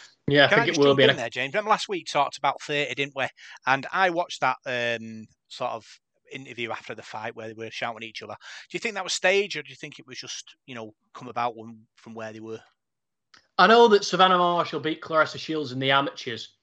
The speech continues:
Speaker 1: and she's the only person to have beaten Shields, professional or amateur, so it does get under her skin, and I think she's annoyed by the fact that she calls herself the goat, the greatest women's fighter of all time, and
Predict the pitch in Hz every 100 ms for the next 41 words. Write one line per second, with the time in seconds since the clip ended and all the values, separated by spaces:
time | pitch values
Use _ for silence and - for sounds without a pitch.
0 | _ 170 151 160 170 196 214 185 175 156
1 | 147 135 156 143 - 190 151 147 - 135
2 | 123 127 113 - _ _ _ _ _ -
3 | 180 185 180 - 156 147 180 208 190 143
4 | 139 - 143 - 156 - 240 208 202 175
5 | 160 156 143 - 131 127 127 190 196 190
6 | 147 160 160 165 156 151 139 123 139 135
7 | - 147 135 - - - 190 226 196 160
8 | - 202 190 160 - 151 143 135 139 160
9 | 147 151 139 - 147 147 139 - 135 135
10 | 139 135 131 127 131 117 110 120 127 -
11 | - - 170